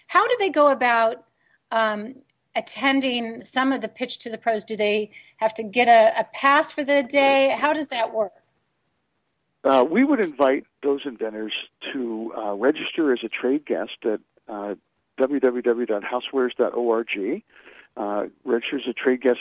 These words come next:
Speaker 2: for the show. But we'd also like for them to identify themselves to us so that we can make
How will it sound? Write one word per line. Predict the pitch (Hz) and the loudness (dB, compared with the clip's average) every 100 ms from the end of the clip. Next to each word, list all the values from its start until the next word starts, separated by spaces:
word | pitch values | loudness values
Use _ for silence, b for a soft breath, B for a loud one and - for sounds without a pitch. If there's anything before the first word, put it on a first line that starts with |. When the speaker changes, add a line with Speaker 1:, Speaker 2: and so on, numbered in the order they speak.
| - | -4
Speaker 2:
for | |
the | 113 | -4
show. | 110 120 95 95 | -2 -2 -2 -4
But | 127 | -4
we'd | 160 175 | 0 0
also | 269 349 262 | 0 0 2
like | 185 - | 2 2
for | 156 | -2
them | 135 131 | -4 -4
to | 135 | -4
identify | 113 131 131 143 113 104 | -4 -4 -6 -6 -4 -6
themselves | 101 104 - 101 104 - | -8 -10 -6 -6 -6 -8
to | - | -6
us | - 104 113 - - B B B | -2 -2 -4 -10 -16 B B B
so | - | 0
that | 147 | 2
we | 135 170 | 2 -2
can | 175 147 123 120 | -2 -6 -6 -4
make | 127 | -4